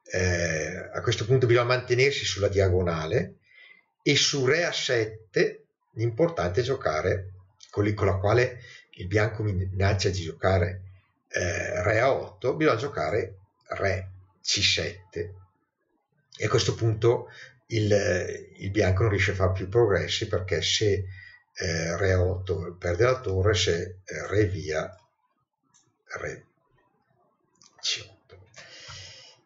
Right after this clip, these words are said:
Eh, direi che abbiamo visto tutte le posizioni notevoli, interessanti, ehm, che sono, secondo me, eh, importanti da,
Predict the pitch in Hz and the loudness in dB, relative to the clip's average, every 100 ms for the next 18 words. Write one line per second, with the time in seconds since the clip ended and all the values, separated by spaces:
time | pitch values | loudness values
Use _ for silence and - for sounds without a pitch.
0 | _ _ - 110 107 104 98 95 95 98 | _ _ -2 2 4 4 2 -2 -4 -4
1 | 92 139 135 147 147 143 147 143 135 127 | 2 4 6 4 4 0 2 2 2 0
2 | 139 - 135 - - 139 131 135 127 127 | 0 0 0 -2 2 4 4 4 0 2
3 | 143 139 135 131 131 - - 117 123 123 | 4 4 4 2 0 -4 -12 -2 0 2
4 | 131 131 127 131 127 123 117 110 - 127 | 4 4 6 4 2 -2 -4 -2 2 2
5 | 156 - 117 107 101 101 165 180 - - | 2 2 2 2 -2 -2 -2 -2 -6 -20
6 | - _ _ - 110 101 95 90 90 85 | -20 _ _ 0 2 4 2 2 0 -4
7 | 85 82 80 85 - - - 120 - 147 | -6 -8 -8 -10 -14 -14 -2 0 4 4
8 | 139 127 - - _ _ _ _ _ _ | 6 4 2 -18 _ _ _ _ _ _
9 | _ _ _ - - - - 123 117 139 | _ _ _ -16 -4 -2 0 0 2 2
10 | 151 - 104 - 92 50 - - - - | 0 -4 -4 -4 -4 -4 -6 -8 -14 -18
11 | - - 113 110 110 110 - 113 127 - | -18 -8 -2 -2 2 0 2 0 0 0
12 | 123 104 95 - | 0 4 4 2